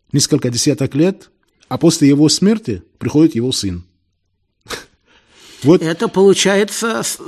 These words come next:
Speaker 2: скрытая форма монархии.
Speaker 1: Вот любая страна.
Speaker 2: Хотя диктатор называется президентом, но на самом деле оказывается,
Speaker 1: Вот с-,
Speaker 2: что он монарх, король.
Speaker 1: Да, страны Персидского залива,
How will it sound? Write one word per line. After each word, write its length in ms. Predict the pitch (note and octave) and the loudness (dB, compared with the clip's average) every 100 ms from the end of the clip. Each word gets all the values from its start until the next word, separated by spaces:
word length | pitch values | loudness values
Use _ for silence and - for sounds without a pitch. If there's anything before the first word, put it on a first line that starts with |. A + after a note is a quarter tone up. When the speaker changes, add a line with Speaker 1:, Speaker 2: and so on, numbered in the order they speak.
| G3+ | -14
Speaker 2:
скрытая 640 | - - - F#3+ A3 A#3 A3+ | -12 -10 0 2 2 0 -2
форма 420 | - G#3 F#3+ G3+ | 0 0 2 0
монархии. 600 | A3 A3+ E3+ C3+ D3 C#3 | 2 2 0 -2 -4 0
Speaker 1:
Вот 160 | G#3+ A#3 | 2 4
любая 360 | A#3 F#3 C3+ | 6 6 4
страна. 280 | - C3 B2+ | 0 0 0
Speaker 2:
Хотя 160 | A#2+ F#3 | 2 2
диктатор 580 | G3 - G3+ D3+ E3 | 2 2 -2 -2 -2
называется 640 | D#3 D#3+ F#3 D#3+ C#3+ - D#3 | -2 0 -2 -2 -4 -6 -6
президентом, 960 | - D#3 B2 D3 B2+ F#3+ B3 A#3+ B3 F#3+ | -4 -4 -2 -2 0 0 0 -2 -2 0
но 140 | D#3 | 0
на 160 | C#3+ C3+ | -2 -6
самом 380 | D3 F3+ A3 | -4 -2 -2
деле 300 | F#3 A#3+ B3+ | 0 0 0
оказывается, 800 | F3+ - D#3 D3 D3 G#3+ A3 - | -2 -4 -6 -2 0 2 0 -2
Speaker 1:
Вот 60 | - | -6
с-, 40 | |
Speaker 2:
что 140 | - F#3 | -2 -2
он 140 | F#3 | 0
монарх, 520 | G#3+ B3 G3+ D3 - - | 2 4 2 0 -4 -6
король. 380 | G3 B3 E3 C#3 | 0 2 2 -2
Speaker 1:
Да, 60 | - - | -12 -12
страны 460 | - D#3+ F#3+ G3+ | -4 0 2 4
Персидского 720 | E3+ D3+ G3+ - D#3 C#3 C3 | 2 -2 -4 -2 -2 -2 -2
залива, 560 | A#2+ C#3 G3+ C3+ F2+ | -2 -2 -2 -2 -6